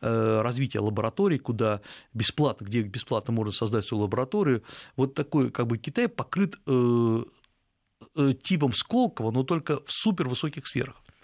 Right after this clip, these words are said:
Вот если взять их все, из них, м, сто восемь — это обычные технопарки,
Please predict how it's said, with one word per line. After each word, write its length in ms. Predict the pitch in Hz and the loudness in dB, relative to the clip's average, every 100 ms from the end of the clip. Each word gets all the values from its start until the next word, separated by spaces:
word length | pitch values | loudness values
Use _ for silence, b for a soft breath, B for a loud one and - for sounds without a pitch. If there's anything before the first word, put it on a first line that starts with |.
| _ | _
Вот 100 | 135 | 0
если 180 | 135 131 | 0 2
взять 280 | 123 110 - | 0 0 -4
их 80 | |
все, 300 | - - 302 302 B B B B B B | -8 -2 -2 -4 B B B B B B
из 240 | 151 143 | 0 2
них, 240 | 180 196 - _ | 2 0 -2 _
м, 240 | 143 135 | 2 4
сто 260 | 127 - 196 | 2 2 0
восемь — 340 | 117 107 113 - | 2 -2 -4 -6
это 220 | 139 139 | -4 -4
обычные 640 | - 123 110 110 - 127 | -4 -4 -2 -4 0 -2
технопарки, 800 | 131 135 160 151 190 185 - 202 | 0 -2 -2 0 -2 -2 -8 -10